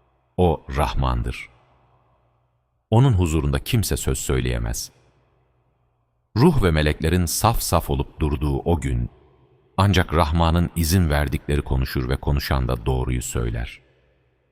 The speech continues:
İşte bu, geleceği kesin olan gündür.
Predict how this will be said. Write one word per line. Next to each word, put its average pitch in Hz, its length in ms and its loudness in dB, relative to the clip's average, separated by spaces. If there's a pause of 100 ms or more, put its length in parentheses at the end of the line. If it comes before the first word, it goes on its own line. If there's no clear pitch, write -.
(640)
İşte 80 320 0
bu, 78 240 0 (640)
geleceği 69 880 -2
kesin - 340 2
olan 64 420 0
gündür. 58 480 -6